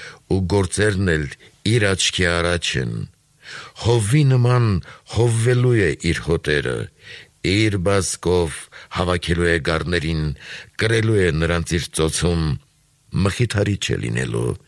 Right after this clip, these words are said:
հղիներին։ Ով կարողացավ իր ափով չափել ջրերը, թզով երկինքը և քլով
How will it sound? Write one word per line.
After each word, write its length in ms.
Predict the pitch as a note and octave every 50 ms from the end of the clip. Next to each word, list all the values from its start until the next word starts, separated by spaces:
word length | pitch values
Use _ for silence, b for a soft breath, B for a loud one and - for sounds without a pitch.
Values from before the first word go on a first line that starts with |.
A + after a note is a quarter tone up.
| b b b -
հղիներին։ 640 | - D2 - C#2+ C#2 C2 G1+ - - G1+ G1+ - - - - - _ _ _ _ _ _ _ _
Ով 220 | A2+ B2+ C#3 A#2+ -
կարողացավ 800 | - - G#2 G2 G2 F#2 E2+ F#2 F2 - - F#2 F#2 E2+ - -
իր 180 | - G2+ F#2 F2
ափով 360 | F2 E2+ E2 - - F2+ D#2
չափել 480 | - - - F#2 E2+ - - E2+ E2 D#2
ջրերը, 580 | D2 C2+ D2+ D2+ C#2+ C#2+ C#2+ C#2 C#2 B1+ B1+ B1 A#1+ - - _ _ B B B B B B
թզով 500 | B - - G#2 F2 - F#2+ F#2+ F2+ D#2+
երկինքը 960 | D#2+ C#2 D#2+ F#2 F2+ - - - F2+ F#2 F#2 G2+ G#2 F#2+ - - - E2 D2 B1 A#1+ B B B B B B -
և 300 | - - F2 F2+ - - -
քլով 600 | - - F2+ F#2 F2+ F#2 F#2 F#2 F2 D#2 -